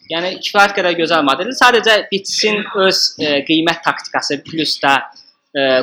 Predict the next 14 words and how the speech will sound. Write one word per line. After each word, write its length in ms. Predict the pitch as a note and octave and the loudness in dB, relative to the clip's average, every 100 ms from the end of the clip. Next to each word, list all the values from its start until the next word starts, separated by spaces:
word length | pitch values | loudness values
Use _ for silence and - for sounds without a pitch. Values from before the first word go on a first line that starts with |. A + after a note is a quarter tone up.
| - | 2
quality, 520 | F3+ F3 D3 - C#3 | 6 6 4 0 -2
build 320 | E3+ D#3+ D3+ | 2 0 0
quality, 460 | - D3+ C3+ - B2 | 0 0 0 -2 -6
yəni 460 | B2 C3+ C3+ C#3 C#3+ | -2 -2 0 -2 0
yadındadırsa 800 | D3 C#3+ D3 D#3 C#3+ - D#3 D#3 | 2 2 2 0 0 2 2 2
Solo 360 | - D#3+ D3 | 0 0 2
modellərində 680 | C#3 C3+ C3+ C3+ C3 C3 D3 C#3+ | 2 2 0 0 0 -2 -4 -4
çox 280 | - C#3 - | -6 -8 -4
qırılmalar 540 | C#3+ C3 C3+ C3 B2 | -4 0 2 2 2
olurdu, 320 | A#2 B2 D3 - | -2 -6 -10 -6
dəhşət 360 | C3+ - - | -4 -2 -2
şikayətlər 480 | - B2+ A2+ B2 A2 | -2 -4 -6 -6 -4
gəlirdi. 380 | G#2+ G#2+ G#2 A2+ | -4 -4 -8 -8
Yəni 180 | A2 | -8